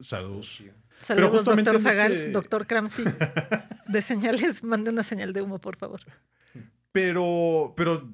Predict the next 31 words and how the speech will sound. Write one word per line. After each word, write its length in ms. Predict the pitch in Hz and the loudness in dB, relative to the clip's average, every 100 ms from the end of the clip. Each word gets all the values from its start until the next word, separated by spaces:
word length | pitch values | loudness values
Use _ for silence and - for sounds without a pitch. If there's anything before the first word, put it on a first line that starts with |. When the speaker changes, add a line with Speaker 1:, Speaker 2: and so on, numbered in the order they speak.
| - | -16
Speaker 1:
estaba 400 | 120 - 185 180 | -14 -6 -4 -2
yo 340 | 165 156 151 139 | 0 0 -2 -6
justamente 580 | 127 - 139 117 110 139 | -12 -8 -6 -4 -6 -10
cuestionándome, 800 | - - 104 95 107 135 120 90 | -14 -14 -14 -12 -12 -12 -12 -14
pues, 260 | _ - | _ -20
la 100 | 92 | -16
vida 200 | 90 123 | -14 -16
entera, 340 | 107 95 170 107 | -14 -14 -12 -12
güey. 160 | 98 | -14
Era 140 | 104 110 | -16 -16
como 180 | 95 92 | -18 -18
de, 80 | |
"Güey, 400 | 92 117 135 135 117 | -16 -14 -14 -14 -16
pues, 120 | - | -18
¿qué 80 | 107 | -16
tal 160 | 113 | -14
si 140 | 104 101 | -14 -14
no 120 | 101 | -14
soy 120 | 107 | -14
bueno 240 | 101 98 95 | -14 -14 -14
para 280 | 85 82 85 | -14 -12 -14
esto, 380 | 85 - 90 82 | -14 -16 -20 -18
cabrón?". 560 | 87 87 87 87 82 - | -18 -16 -16 -18 -20 -20
Y 140 | 87 | -18
yo 140 | 90 | -18
todo 100 | - 90 | -14 -14
el 60 | |
tiempo 220 | 87 87 | -14 -16
me 120 | 90 80 | -16 -16
casé 340 | - - 85 | -20 -20 -20
como 260 | 90 82 | -20 -20